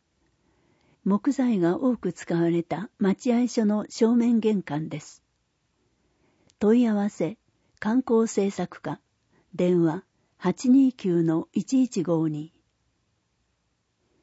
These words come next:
小山君堂さん、企画術を語る。長崎伝習所三十周年を記念した講演会を一月二十八日に開催。幸せの企画術のテーマで、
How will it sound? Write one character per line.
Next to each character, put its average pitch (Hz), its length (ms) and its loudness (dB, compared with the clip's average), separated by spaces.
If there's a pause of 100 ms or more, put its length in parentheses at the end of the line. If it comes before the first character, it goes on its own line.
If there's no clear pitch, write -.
(460)
小 269 120 6
山 233 280 6
君 240 240 4
堂 170 220 2
さ 160 240 -4
ん、 160 160 -8 (160)
企 - 320 -2
画 247 60 4
術 175 320 -2
を 165 140 -4
語 156 300 -6
る。 151 140 -12 (1600)
長 247 260 4
崎 196 260 -2
伝 226 220 6
習 208 240 0
所 185 320 0
三 226 260 4
十 262 160 2
周 254 300 4
年 160 260 8
を 160 80 6
記 196 140 0
念 185 200 4
し - 120 -10
た 170 160 0
講 208 180 4
演 202 220 4
会 156 260 -2
を 151 200 -4 (420)
一 247 240 0
月 254 240 2
二 262 120 10
十 190 200 4
八 175 280 -2
日 202 240 2
に 175 120 4
開 160 220 2
催。 151 340 -6 (800)
幸 254 420 4
せ 247 180 4
の 233 140 6
企 - 300 -2
画 240 80 4
術 175 260 -2
の 156 160 4
テ 185 120 0
ー 165 120 6
マ 147 140 0
で、 151 180 -8